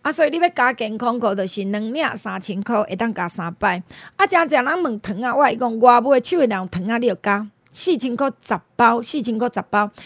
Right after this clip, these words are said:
因为咱即摆上惊着讲人甲人做伙呢，讲话十五分钟，如果对方是有诶，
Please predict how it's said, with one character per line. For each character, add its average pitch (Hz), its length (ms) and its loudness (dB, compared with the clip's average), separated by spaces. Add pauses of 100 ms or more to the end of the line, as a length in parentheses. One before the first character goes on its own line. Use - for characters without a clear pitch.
(340)
因 339 160 0
为 285 140 -4
咱 381 180 2
即 403 80 -2
摆 392 100 2
上 226 240 -4
惊 269 140 2
着 247 60 0
讲 262 200 -4
人 226 200 -4
甲 320 100 0
人 226 220 -2
做 240 280 0
伙 240 160 2
呢， 196 320 -4 (280)
讲 277 160 0
话 262 80 -2
十 214 280 -2
五 160 140 -8
分 185 240 -6
钟， 202 260 -4 (120)
如 214 160 2
果 226 120 4
对 302 220 -2
方 277 160 -2
是 220 180 -8
有 202 180 -2
诶， 190 140 0